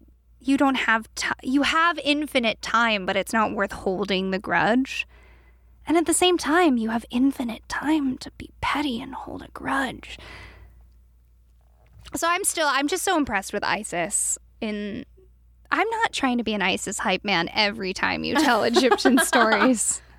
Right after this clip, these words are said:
Speaker 1: Sorry.
Speaker 2: I'm sure I'll get to one where she's, you know, less than perfect, but
Speaker 1: So tell me more about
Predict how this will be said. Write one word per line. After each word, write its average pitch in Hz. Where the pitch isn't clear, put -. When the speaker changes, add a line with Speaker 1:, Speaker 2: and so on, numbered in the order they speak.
Speaker 1:
Sorry. 202
Speaker 2:
I'm 226
sure 262
I'll 233
get 208
to 208
one 180
where 165
she's, 165
you 185
know, 147
less 170
than 160
perfect, -
but -
Speaker 1:
So -
tell 349
me 392
more 349
about 254